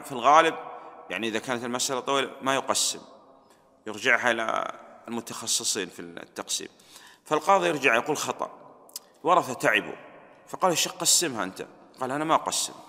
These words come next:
القاضي. المهم جاءوا لأحد،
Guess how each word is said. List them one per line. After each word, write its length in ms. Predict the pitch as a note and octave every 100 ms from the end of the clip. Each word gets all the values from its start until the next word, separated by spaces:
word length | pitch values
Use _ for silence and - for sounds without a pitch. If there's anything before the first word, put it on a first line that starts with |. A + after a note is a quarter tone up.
| -
القاضي. 420 | G2+ A2+ F2+ - - - - - - - - - - - -
المهم 180 | D3+ F#3
جاءوا 340 | D#3 F#3+ D#3
لأحد، 400 | D3 D3 - D3+